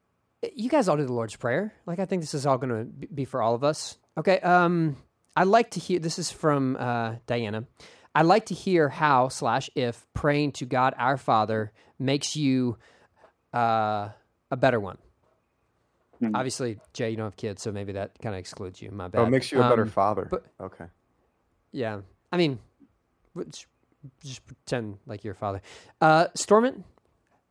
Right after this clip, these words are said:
Speaker 1: what do you think?
Speaker 2: Sure. Sure. Uh, you know, the Lord's Prayer, so
Speaker 1: Or
Speaker 2: I don't
Speaker 1: even
Speaker 2: know
Speaker 1: just
Speaker 2: if
Speaker 1: like the
Speaker 2: it's
Speaker 1: Our
Speaker 2: the
Speaker 1: Father, just praying to God as Father. Do you think that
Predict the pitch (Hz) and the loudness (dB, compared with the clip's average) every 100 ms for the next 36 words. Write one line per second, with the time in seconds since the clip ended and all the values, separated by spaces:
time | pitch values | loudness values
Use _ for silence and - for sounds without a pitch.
0 | _ _ _ _ _ 254 208 156 - 151 | _ _ _ _ _ -6 -2 2 4 6
1 | 123 107 _ _ _ _ _ _ - - | 6 2 _ _ _ _ _ _ -6 4
2 | 127 110 - _ _ - - - 214 220 | 6 6 0 _ _ -20 -20 0 6 8
3 | 226 226 220 277 233 214 - _ _ - | 8 6 4 4 6 4 0 _ _ -10
4 | - 165 180 208 320 220 - - 185 170 | -8 2 4 6 2 0 -2 2 4 6
5 | 151 127 120 - _ _ _ _ _ _ | 6 6 4 0 _ _ _ _ _ _
6 | - - _ _ _ _ _ _ _ _ | -20 -20 _ _ _ _ _ _ _ _
7 | _ _ - 220 320 285 247 - 220 - | _ _ 0 6 8 10 8 8 6 8
8 | 202 202 302 165 170 123 117 185 - - | 8 8 8 6 4 2 0 -2 -2 -8
9 | _ 185 185 156 143 139 127 127 - 120 | _ 2 4 2 4 2 2 -2 -2 -2
10 | 110 - - 131 151 143 135 151 | -2 -4 -12 -10 -8 -4 -4 -4